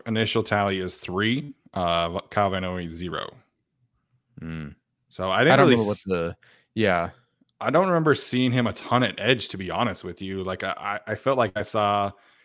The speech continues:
Speaker 1: him play some run defense. I felt like I saw him more so rush the passer as, like, a blitzer in his old role. So,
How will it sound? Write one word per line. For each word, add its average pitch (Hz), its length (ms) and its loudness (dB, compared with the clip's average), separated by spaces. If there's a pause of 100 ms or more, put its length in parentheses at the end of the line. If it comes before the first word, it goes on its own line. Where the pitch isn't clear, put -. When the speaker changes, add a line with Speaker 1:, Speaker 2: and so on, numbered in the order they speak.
Speaker 1:
him 104 380 -2 (100)
play 110 240 0
some 92 260 -6
run 101 220 -2
defense. 104 680 -2
I 90 100 -2
felt 107 160 -2
like 101 140 -2
I 95 80 -6
saw 92 240 -2
him 90 440 -10
more 92 420 -2
so 107 180 0
rush 92 220 -6
the 95 100 -8
passer 90 600 -4
as, 85 220 -6
like, 90 180 -10
a 87 40 -12
blitzer 90 500 -6
in 87 60 -8
his 85 200 -10
old 87 260 -8
role. 85 260 -4
So, 82 380 -8